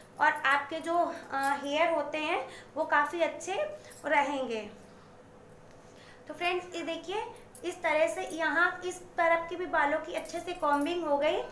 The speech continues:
तो देखिए, आप before and after दोनों में फ़र्क देख सकते हैं, जब मैंने अपने बालों को कॉम्ब नहीं किया था तब का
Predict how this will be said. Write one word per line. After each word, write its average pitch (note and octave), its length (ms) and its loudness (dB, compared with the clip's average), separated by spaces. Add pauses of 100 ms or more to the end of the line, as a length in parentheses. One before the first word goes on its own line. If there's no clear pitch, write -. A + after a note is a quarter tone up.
(800)
तो D#4+ 60 -4
देखिए, E4 280 0
आप F#4+ 380 4
before F4 280 0
and F#4 260 6
after F#4 220 4
दोनों E4 280 0
में F4+ 220 0
फ़र्क E4+ 220 4
देख D#4+ 240 -4
सकते E4 320 -2
हैं, E4+ 160 0
जब D#4+ 180 4
मैंने D4+ 220 0
अपने D#4+ 200 -2
बालों D4+ 280 4
को D#4+ 100 0
कॉम्ब D4 400 4
नहीं D#4+ 200 -4
किया D#4+ 240 2
था F4 260 -2 (420)
तब E4+ 300 4
का F#4 80 8